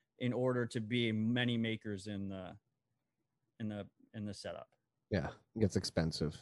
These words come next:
Speaker 2: It's just a way to make this attack more expensive. And do you, you get more rewarded for locking your Bitcoin up, correct? You, there's a premium, or you
Speaker 1: You're
Speaker 2: get
Speaker 1: just more likely to be selected.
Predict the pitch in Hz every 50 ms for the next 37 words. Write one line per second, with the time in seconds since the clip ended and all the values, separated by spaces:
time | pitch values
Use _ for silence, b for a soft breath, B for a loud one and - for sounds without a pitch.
0 | - 104 101 113 - 107 - - - 90 - - 90 87 92 92 85 80 80 80
1 | 73 - - 82 87 - - 71 - - 98 87 - - 76 62 - - - -
2 | 76 71 71 - 90 85 76 - 67 62 55 50 - - _ _ _ _ _ _
3 | _ _ _ _ _ _ _ _ _ _ _ _ _ _ _ - 104 117 113 110
4 | 120 127 120 120 123 123 117 - - 139 143 147 147 92 110 107 95 95 92 -
5 | - - 113 95 90 101 139 175 147 117 85 82 87 - - - 104 101 92 90
6 | 87 85 85 85 82 82 82 - 85 80 76 78 76 87 92 - _ - - _
7 | - - 98 85 85 80 - - 78 78 78 78 67 64 - - _ _ _ _
8 | _ _ _ _ _ _ _ _ _ _ _ _ _ _ _ _ _ _ _ -
9 | 85 82 98 - - - - - _ - - 92 90 87 - - 87 85 85 -
10 | - 98 87 82 85 85 82 82 82 85 82 - - - - 80 78 80 - -
11 | 87 90 - 131 135 - 160 139 131 147 147 151 160 156 156 151 143 139 147 139
12 | 131 127 123 120 110 - 117 113 117 113 113 - - - - -